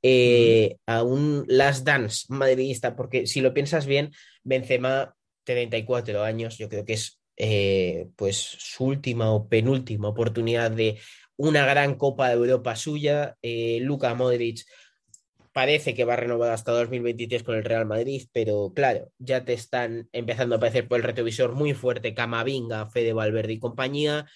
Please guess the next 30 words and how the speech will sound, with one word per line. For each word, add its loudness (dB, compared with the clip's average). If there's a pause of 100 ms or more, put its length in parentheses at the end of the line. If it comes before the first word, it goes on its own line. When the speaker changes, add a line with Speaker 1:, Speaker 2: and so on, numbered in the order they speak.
(340)
Speaker 1:
Toni 2
Kroos 2
ya 2
se -6
ha 0
visto -4
que, 0
eh, -4 (440)
suele 4
ser 0
de 0
los 0
primeros -2
damnificados -2
por -4
Ancelotti -4
cuando -4
hay -4
que -6
hacer -6
algún -4
cambio. 0 (380)
Casemiro 0
Speaker 2:
Ujú. -4
Speaker 1:
también, -2
pues -6
bueno, -2
está -6
sonando, 0
eh, -2